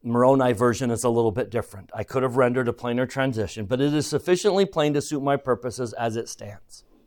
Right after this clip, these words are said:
It is sufficient to know in this case that the earth will be smitten with a curse unless there is a welding link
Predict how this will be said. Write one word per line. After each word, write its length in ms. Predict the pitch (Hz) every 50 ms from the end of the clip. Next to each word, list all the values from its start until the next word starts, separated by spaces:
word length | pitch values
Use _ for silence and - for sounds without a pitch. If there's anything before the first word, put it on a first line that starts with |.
| _ _ _ _ _ _ _ _ _ _ _ _ _ _ _ _ _ _ _ _ _ -
It 120 | 131 135
is 100 | 156 156
sufficient 480 | - 170 151 - - 175 156 - 202 185
to 80 | - 185
know 200 | 160 147 143 147
in 80 | 143 139
this 160 | 151 147 -
case 300 | - - 131 123 123 -
that 120 | 139 107
the 140 | - 131 117
earth 200 | 127 139 139 -
will 80 | 165 160
be 140 | 131 160
smitten 420 | 139 - - 127 131 139 127 139 139
with 160 | 139 135 -
a 60 | 160
curse 460 | - - - - 127 113 113 - - -
unless 380 | 123 120 120 123 131 127 -
there 160 | - 139 139 139
is 120 | 135 110
a 60 | 139
welding 680 | 127 117 110 117 117 123 139 139 135 151 156 156 143 131
link 500 | 120 117 113 117 120 - - - - -